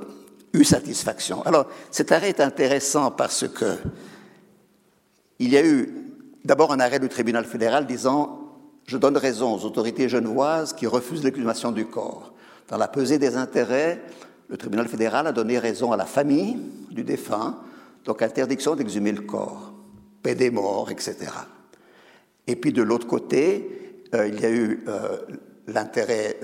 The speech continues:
de monsieur Yegui, et vous avez vu que dans la pesée des intérêts,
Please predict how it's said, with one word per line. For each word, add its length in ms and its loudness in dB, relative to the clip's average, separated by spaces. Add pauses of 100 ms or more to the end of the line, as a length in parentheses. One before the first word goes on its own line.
de 60 -12
monsieur 340 -6
Yegui, 520 -4
et 340 -4
vous 140 -8
avez 80 0
vu 60 0
que 60 -4
dans 100 2
la 100 0
pesée 340 4
des 220 0
intérêts, 640 -2